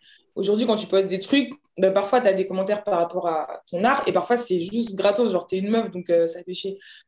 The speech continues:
Donc, en gros, je dirais que mentalement, quand t'es une fille, c'est un peu plus dur parce que tu dois vraiment respirer un grand coup et faire un petit peu plus d'efforts et avoir un peu plus de courage que quand t'es un gars. Et après, par contre, ce que, ce que j'aime rappeler, c'est que, hum,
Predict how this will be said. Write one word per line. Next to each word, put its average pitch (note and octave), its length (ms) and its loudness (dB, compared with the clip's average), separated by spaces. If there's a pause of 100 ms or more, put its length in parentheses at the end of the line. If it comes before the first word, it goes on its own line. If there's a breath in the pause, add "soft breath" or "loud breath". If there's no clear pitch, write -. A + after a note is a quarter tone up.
Donc, G#3+ 160 2
en G#3+ 140 6
gros, D4 500 2 (360)
je F#3+ 80 -4
dirais A#3+ 240 2
que A#3+ 80 0
mentalement, B3+ 800 2
quand G3 100 -10
t'es F#3+ 100 -6
une G3 80 -4
fille, C#4 320 0
c'est - 120 0
un F3+ 60 0
peu F#3+ 120 -2
plus F#3+ 100 -4
dur A#3+ 140 2
parce F#3+ 200 2
que - 300 2 (120)
tu - 160 -10
dois E3+ 520 2 (360)
vraiment A3 340 2
respirer A3 340 0
un G#3 120 0
grand G3+ 240 0
coup C4 340 -2 (260)
et F3 120 0
faire G3+ 440 -2
un A3 120 2
petit G#3+ 160 -2
peu A#3 100 4
plus A3+ 220 0
d'efforts A3 440 2
et F#3 40 2
avoir F3+ 200 4
un F#3+ 40 0
peu F#3+ 100 -4
plus G#3 160 -8
de G3 100 -4
courage G#3 360 0
que - 480 -20
quand F#3+ 160 0
t'es F#3+ 100 0
un F3+ 140 0
gars. G#3+ 260 2 (760 soft breath)
Et - 60 2
après, G#3 260 4
par A#3 220 2
contre, C#4+ 200 2
ce - 100 0
que, G#3 420 4
ce G3 80 -2
que A3 140 -4
j'aime G#3+ 160 2
rappeler, G#3+ 260 0
c'est A3+ 180 0
que, G3+ 200 0
hum, F#3+ 240 -4